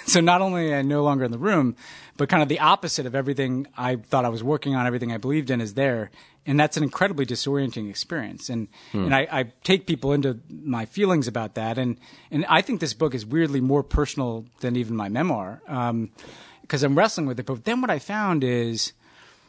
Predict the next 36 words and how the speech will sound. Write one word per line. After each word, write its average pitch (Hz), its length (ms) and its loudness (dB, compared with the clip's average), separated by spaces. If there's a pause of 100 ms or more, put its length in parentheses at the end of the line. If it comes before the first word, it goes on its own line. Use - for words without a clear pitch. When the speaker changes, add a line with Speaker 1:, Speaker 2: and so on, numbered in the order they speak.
(460)
Speaker 1:
I 139 180 0
had 147 180 -2
this 147 180 -2
unique 175 400 -2
opportunity 123 920 -6 (340)
as 151 160 -2
someone 180 240 4
who 143 100 2
was 127 180 -2
in 214 220 0
power 98 500 -6 (360)
to 147 80 -6
then 185 200 4
go 180 240 4
and 175 120 0
seek 185 240 -2
out 175 180 2
the 139 80 -8
people 151 420 -4
who 123 100 -4
kind 135 180 -2
of 104 100 -8
lived – 131 640 0 (220)
on 131 140 -2
the 143 120 -2
other 143 260 0
end 135 480 0
of 123 140 -8
the 147 200 -6
issues 135 220 -4
that 123 100 -4
I 107 60 -6
worked 123 320 -8
on. 95 200 -18 (360)
In 120 220 -2
Russia, 123 580 0